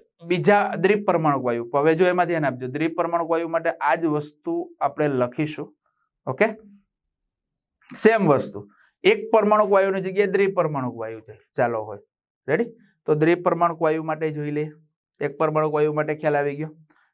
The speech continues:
ચાલો. દ્વિપરમાણુક વાયુ. સી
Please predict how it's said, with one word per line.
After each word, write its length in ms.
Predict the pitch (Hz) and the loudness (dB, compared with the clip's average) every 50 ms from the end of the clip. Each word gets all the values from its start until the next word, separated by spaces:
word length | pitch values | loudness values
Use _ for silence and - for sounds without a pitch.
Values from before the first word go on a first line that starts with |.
| _ _ - | _ _ -2
ચાલો. 360 | 127 123 120 120 123 - _ _ _ _ _ _ _ _ _ _ _ _ _ _ _ _ _ _ _ _ _ _ _ _ _ _ _ _ _ _ _ _ _ - _ _ _ - _ _ _ _ _ _ _ _ _ _ _ _ _ _ _ - - - - _ _ _ _ - | 0 0 0 -2 -6 -12 _ _ _ _ _ _ _ _ _ _ _ _ _ _ _ _ _ _ _ _ _ _ _ _ _ _ _ _ _ _ _ _ _ -20 _ _ _ -20 _ _ _ _ _ _ _ _ _ _ _ _ _ _ _ -20 -20 -20 -20 _ _ _ _ -4
દ્વિપરમાણુક 880 | 147 143 170 180 190 196 196 190 175 156 156 151 151 147 147 143 135 127 | 2 4 6 6 6 4 4 4 4 4 6 6 6 6 4 4 2 0
વાયુ. 360 | 120 113 110 107 107 - _ _ _ _ _ _ _ _ _ _ _ _ _ _ _ _ _ _ _ | 0 0 0 -4 -6 -12 _ _ _ _ _ _ _ _ _ _ _ _ _ _ _ _ _ _ _
સી 320 | - - - - 165 160 | -12 -6 0 4 4 6